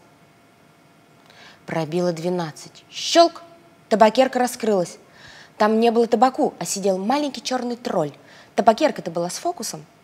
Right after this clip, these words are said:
«Эй, ты, оловянный солдатик!» — сказал тролль. «Чего глядишь, куда не надо?» Оловянный солдатик будто и не слыхал.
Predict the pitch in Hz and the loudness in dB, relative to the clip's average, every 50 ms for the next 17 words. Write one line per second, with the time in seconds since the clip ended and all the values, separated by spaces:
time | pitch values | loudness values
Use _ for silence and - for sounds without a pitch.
0 | _ _ _ _ _ _ _ - - - _ _ - 370 339 - - 381 370 254 | _ _ _ _ _ _ _ -20 -20 -20 _ _ 6 8 8 6 4 4 4 4
1 | 180 - - - - 262 320 359 370 339 285 - - 294 285 277 254 233 - 180 | 2 -2 -4 4 8 10 12 12 12 10 8 6 6 6 8 8 8 6 4 0
2 | - - - - 175 151 139 135 - - 180 175 170 151 139 - - _ _ _ | -8 -6 -2 -2 0 0 0 -2 -2 -2 -2 -2 -2 -2 -4 -8 -14 _ _ _
3 | _ _ _ _ - - 370 330 240 262 233 220 214 202 190 - - - - - | _ _ _ _ 4 8 10 10 10 10 8 8 8 4 2 2 -4 -10 -14 -20
4 | - - - 220 214 208 208 202 202 185 175 175 175 - - - - - _ _ | -12 -8 2 4 6 6 6 6 6 6 4 2 -2 -10 -18 -20 -20 -20 _ _
5 | _ _ _ - _ _ - 175 175 175 185 180 180 175 - 196 175 170 160 180 | _ _ _ -20 _ _ 4 6 6 8 8 6 4 2 2 2 0 2 4 2
6 | 196 208 - 220 190 180 202 208 208 226 226 220 214 - - 233 220 - 202 175 | 2 2 0 -6 -6 -6 -6 -6 -4 -2 -2 -2 -2 -4 -4 -6 -2 -2 -2 -2